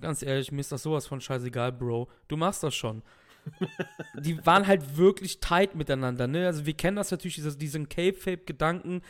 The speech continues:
dass wenn die draußen rumlaufen, egal ob Japan, England oder in, äh, Amerika,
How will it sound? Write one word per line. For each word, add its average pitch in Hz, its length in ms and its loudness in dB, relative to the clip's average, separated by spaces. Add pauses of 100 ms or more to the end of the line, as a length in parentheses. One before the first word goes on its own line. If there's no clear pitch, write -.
(440)
dass - 380 0 (1160)
wenn 156 140 0
die 151 140 -6
draußen 160 400 4
rumlaufen, 175 480 0
egal 147 180 2
ob 135 140 -2
Japan, 151 420 2
England 165 480 -2
oder 151 240 -2
in, 143 240 -6
äh, 131 260 -2
Amerika, 185 600 -2